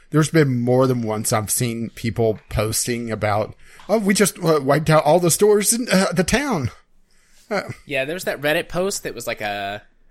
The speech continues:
Speaker 2: a boyfriend and girlfriend had bought, there's like twenty-five or thirty graphics cards stacked up in that
Speaker 1: Mm-hmm.
Speaker 2: picture.
Speaker 1: Yeah, fuck them and the horse they rode in on.
Speaker 2: <laughs> I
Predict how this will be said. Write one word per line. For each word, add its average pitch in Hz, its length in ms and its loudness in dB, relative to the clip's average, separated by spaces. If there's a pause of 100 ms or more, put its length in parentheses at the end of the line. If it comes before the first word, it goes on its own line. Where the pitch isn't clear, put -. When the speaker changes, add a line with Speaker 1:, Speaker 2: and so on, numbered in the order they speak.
(180)
Speaker 2:
a 98 120 -12
boyfriend 127 440 -8
and 117 140 -10
girlfriend 151 480 -6
had 120 200 -12
bought, 113 260 -4 (960)
there's 175 240 -10
like - 160 -8
twenty-five 139 680 -4
or 123 60 -4
thirty 131 300 -6
graphics - 420 -6
cards - 280 -4
stacked 156 360 -4
up - 160 -6
in 165 60 -10
that 165 160 -10
Speaker 1:
Mm-hmm. 147 160 -4
Speaker 2:
picture. 190 300 -2 (880)
Speaker 1:
Yeah, 147 180 2
fuck - 300 2
them 156 260 0
and 139 180 0
the 120 60 4
horse 104 240 0
they 104 140 -2
rode 101 260 -4
in 101 160 -6
on. 92 240 -10 (1200)
Speaker 2:
<laughs> - 20 -12
I - 800 -12